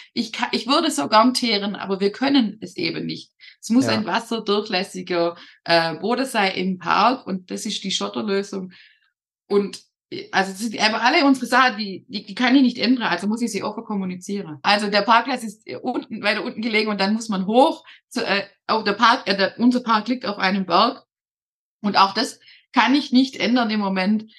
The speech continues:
Speaker 1: Deswegen muss man es offen kommunizieren. Für Rollstuhlfahrer
Speaker 2: Ja.
Speaker 1: zum Beispiel ist es wirklich, äh, schwer, äh, zu uns zu kommen.
Speaker 2: Das bietet euch natürlich auch die Möglichkeit, äh,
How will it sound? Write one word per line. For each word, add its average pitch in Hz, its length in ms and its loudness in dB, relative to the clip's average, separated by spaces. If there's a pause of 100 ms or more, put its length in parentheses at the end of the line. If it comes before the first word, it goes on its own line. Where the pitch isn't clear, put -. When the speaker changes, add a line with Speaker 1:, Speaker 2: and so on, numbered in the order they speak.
(300)
Speaker 1:
Deswegen 214 360 -2
muss 208 160 0
man 254 80 4
es 247 80 -2
offen 247 240 -2
kommunizieren. 262 640 0 (400)
Für 220 80 2
Rollstuhlfahrer 240 640 4
Speaker 2:
Ja. 247 60 -2
Speaker 1:
zum 240 120 -8
Beispiel 220 360 -6
ist 220 140 -8
es 190 160 -8
wirklich, 214 540 -6
äh, 262 200 0
schwer, 277 500 -2 (160)
äh, 170 240 -10 (100)
zu - 160 -8
uns 165 220 -6
zu - 100 -18
kommen. - 380 -14 (420)
Speaker 2:
Das 120 340 0 (480)
bietet 139 240 0
euch 120 200 6
natürlich 131 300 2
auch 117 80 2
die 123 120 -6
Möglichkeit, 123 880 0
äh, 113 340 4